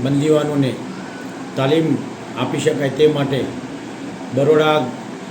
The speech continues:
સ્વરોજગાર તાલીમ સંસ્થા છોટાઉદેપુરના સહયોગથી આજથી તેર દિવસની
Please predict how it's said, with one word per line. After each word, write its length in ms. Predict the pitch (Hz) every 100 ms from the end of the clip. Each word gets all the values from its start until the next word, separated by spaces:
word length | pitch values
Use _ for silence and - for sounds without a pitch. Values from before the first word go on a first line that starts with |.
| - -
સ્વરોજગાર 420 | 143 143 147 147 131
તાલીમ 360 | 135 135 143
સંસ્થા 340 | 143 139 151 143
છોટાઉદેપુરના 880 | 143 135 147 147 139 143 139 139 123 - - - - -
સહયોગથી 580 | 143 156 170 170 147 110 - - - - - - 113
આજથી 540 | 143 143 135 156 - -
તેર 180 | 156 170
દિવસની 580 | 151 151 147 131 143